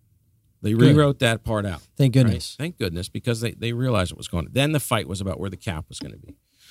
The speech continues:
Speaker 1: So my point is, is why did we need C R A? That was the exact, that was the exact reason, because it comes down to the same thing.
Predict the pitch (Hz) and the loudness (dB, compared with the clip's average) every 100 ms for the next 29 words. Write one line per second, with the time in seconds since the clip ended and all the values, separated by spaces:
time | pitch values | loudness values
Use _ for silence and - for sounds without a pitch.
0 | - - - 120 117 - 185 170 123 101 | -20 -20 -12 -6 -6 -4 0 2 2 0
1 | 92 101 127 135 123 104 95 - 85 73 | 0 2 2 2 -2 -4 -4 -6 -6 -6
2 | 65 - - _ 82 80 98 87 85 92 | -8 -12 -20 _ -10 -8 -8 -8 -6 -6
3 | 90 _ _ _ - - - 90 87 92 | -6 _ _ _ -12 -12 -6 -4 -2 0
4 | 92 87 95 101 - 147 87 80 82 107 | 0 4 4 4 2 2 2 -4 -2 0
5 | 98 - 143 139 120 135 139 107 90 - | 0 0 0 0 2 4 4 0 -4 0
6 | 113 117 - 110 85 | 2 2 2 0 0